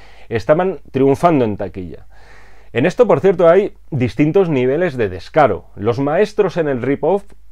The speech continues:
eran, sin duda, y siempre lo serán, los italianos.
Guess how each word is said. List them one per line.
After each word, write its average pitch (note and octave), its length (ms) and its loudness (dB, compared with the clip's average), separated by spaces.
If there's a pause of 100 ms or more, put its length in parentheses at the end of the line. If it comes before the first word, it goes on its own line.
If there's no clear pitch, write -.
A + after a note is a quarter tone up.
(140)
eran, F3+ 320 2
sin A#2 300 -4
duda, D#3 240 2
y - 20 2
siempre C#3 340 0
lo A#2+ 100 2
serán, C#3 500 0
los A2+ 320 -2
italianos. A2+ 680 0